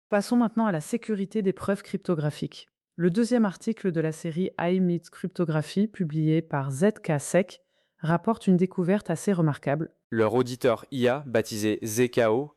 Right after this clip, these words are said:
Speaker 2: a mis au jour un bug critique de solidité dans une bibliothèque invitée d'Open V M appelée Open V M Pairing.
Speaker 1: Et ce bug est sérieux, il permet à un prouveur malveillant de falsifier n'importe quelle égalité de couplage.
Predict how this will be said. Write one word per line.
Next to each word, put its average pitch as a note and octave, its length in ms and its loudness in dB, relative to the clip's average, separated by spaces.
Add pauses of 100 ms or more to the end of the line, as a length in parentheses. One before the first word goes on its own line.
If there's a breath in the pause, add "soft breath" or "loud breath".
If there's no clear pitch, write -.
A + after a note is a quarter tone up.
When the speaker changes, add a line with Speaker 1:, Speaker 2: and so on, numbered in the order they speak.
Speaker 2:
a A#2 100 0
mis A#2 140 2
au A#2+ 80 6
jour A#2+ 240 2
un A#2 80 2
bug A#2 240 2
critique C3 480 -6
de A2 100 0
solidité B2 580 2
dans B2 120 2
une G#2+ 200 -2
bibliothèque B2 680 2
invitée A2+ 340 0
d'Open A#2+ 400 2
V G#2+ 200 2
M A#2 200 0
appelée G#2+ 440 -2
Open B2+ 340 4
V G#2+ 160 4
M G#2 280 2
Pairing. A2 460 0 (420)
Speaker 1:
Et D3+ 100 2
ce - 120 -6
bug D#3+ 240 2
est D3+ 60 2
sérieux, D3+ 500 0
il D#3 140 -2
permet D#3 360 2
à D3 100 2
un D3 60 -2
prouveur D3 400 -4
malveillant E3 520 2
de D3+ 120 -2
falsifier E3 640 -4
n'importe D#3+ 380 -2
quelle F3 180 2
égalité D#3 420 2
de E3 60 -6
couplage. D3 560 -4